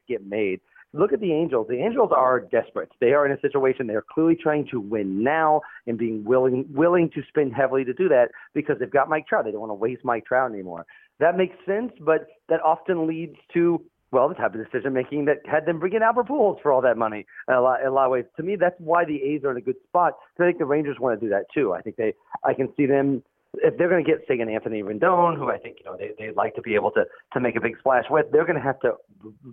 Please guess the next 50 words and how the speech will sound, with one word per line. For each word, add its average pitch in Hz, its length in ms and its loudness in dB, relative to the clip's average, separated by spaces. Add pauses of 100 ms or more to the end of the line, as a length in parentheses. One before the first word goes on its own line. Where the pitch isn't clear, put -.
(100)
dramatically 135 960 0
pay 123 240 -6
him, 104 240 -10 (280)
uh, 113 160 4
a 127 60 2
pretty, 180 280 2
uh, 120 420 -2
a 113 60 -2
crazy 147 340 -2
amount, 123 260 2
probably 147 360 -2
more 131 380 0 (280)
than 143 120 2
maybe 131 260 -2
the 135 100 -4
Nationals 165 460 -2
would 101 100 -10
have 98 160 -4
to - 60 -16
pay, 85 220 -12
for 85 160 -12
example. 78 500 -10
So 120 180 4 (320)
that 226 360 -2
puts 294 180 -4
the 294 100 -6
A's 294 120 -6
in 302 80 -10
a 262 40 -10
good 285 140 -8
spot, 320 300 0 (260)
I 285 80 2
would 294 140 -4
argue, 302 360 -4
uh, 185 220 4
that, 170 300 2
uh, 170 140 6 (200)
they 180 240 2
do 170 260 -4
have 180 260 2
that, 127 180 0
as 127 100 0
you 147 120 -8
said, 147 100 0
they 120 100 -4
do 123 220 -4
have 147 240 0
that 139 180 0
core 143 200 2
together. 135 400 2